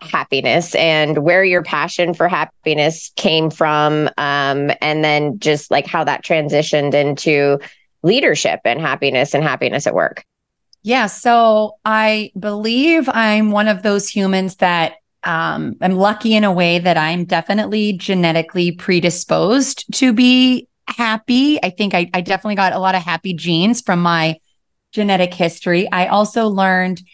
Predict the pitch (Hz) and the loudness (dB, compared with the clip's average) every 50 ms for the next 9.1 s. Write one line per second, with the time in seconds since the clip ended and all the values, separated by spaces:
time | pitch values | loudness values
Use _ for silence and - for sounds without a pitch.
0 | _ _ _ _ _ _ _ _ _ - - 220 214 202 175 202 180 180 151 214 | _ _ _ _ _ _ _ _ _ -2 0 2 2 2 0 -4 -8 -8 -2 0
1 | 208 208 208 214 214 220 226 226 220 208 202 - - 202 - 190 185 175 170 185 | 2 2 4 4 4 4 2 2 0 -2 -2 0 -2 -2 -2 -2 -4 -4 -4 -6
2 | 180 180 202 185 180 175 - 180 170 175 - - 190 190 185 - - - 190 170 | -2 -2 0 0 0 0 0 -2 -2 -2 -4 -4 -4 -4 -4 -6 -4 -2 0 0
3 | 165 170 170 - - 170 165 165 - - - 190 175 165 175 185 208 240 262 247 | 2 0 0 0 0 0 0 0 -2 -2 0 2 4 4 4 4 4 2 2 0
4 | - - - _ - 190 180 175 170 - 170 165 160 156 - - 202 185 185 185 | 0 -4 -8 _ -4 -2 -2 -2 -2 0 0 0 0 -2 0 0 0 2 2 2
5 | 175 180 180 175 175 180 190 202 190 180 - - - _ _ _ _ _ _ - | 2 2 2 4 2 2 2 0 -2 -2 -8 -20 -20 _ _ _ _ _ _ 0
6 | 202 202 208 190 - 226 214 196 190 190 196 180 - 202 185 180 190 185 180 196 | 2 2 2 2 0 0 0 2 2 0 -2 -2 -4 -2 -2 0 -2 -2 -2 -2
7 | 196 175 - 190 180 175 180 175 175 180 170 165 - - - 180 170 170 190 196 | -4 -2 -2 -2 0 0 0 -2 -2 -2 -4 -4 -6 -4 0 0 0 2 2 2
8 | 196 196 196 190 180 175 165 170 170 165 - - - 170 165 165 170 170 165 156 | 2 2 2 2 2 2 2 0 0 -2 -2 -2 0 0 0 2 0 0 0 0
9 | 165 | -2